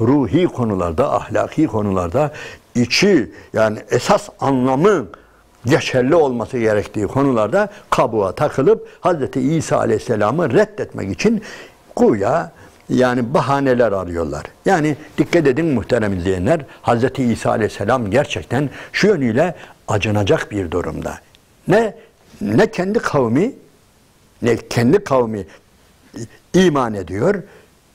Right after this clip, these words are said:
peşinden geliyor. Yani gerçekten biz bu zahiri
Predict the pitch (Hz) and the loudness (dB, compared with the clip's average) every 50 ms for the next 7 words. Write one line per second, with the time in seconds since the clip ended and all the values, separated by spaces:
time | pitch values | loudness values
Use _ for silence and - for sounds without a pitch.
0 | _ _ - 170 160 - - 131 123 113 110 104 101 92 101 95 95 95 101 117 | _ _ 2 2 2 2 0 0 0 0 0 0 0 2 2 2 2 4 4 2
1 | 151 151 147 - - - - - - - _ _ _ _ _ _ _ _ _ _ | 2 0 -4 -12 -20 -20 -20 -20 -20 -20 _ _ _ _ _ _ _ _ _ _
2 | _ _ _ _ _ - 120 113 110 107 104 135 143 - - 113 - - 123 120 | _ _ _ _ _ -2 0 0 2 2 2 2 2 0 -2 -2 0 0 2 2
3 | 113 107 117 147 135 117 98 - 147 156 131 104 117 123 120 120 107 101 123 131 | 2 2 2 2 2 0 0 2 2 2 2 2 2 2 2 2 0 0 0 0
4 | 139 180 175 147 | 2 2 2 0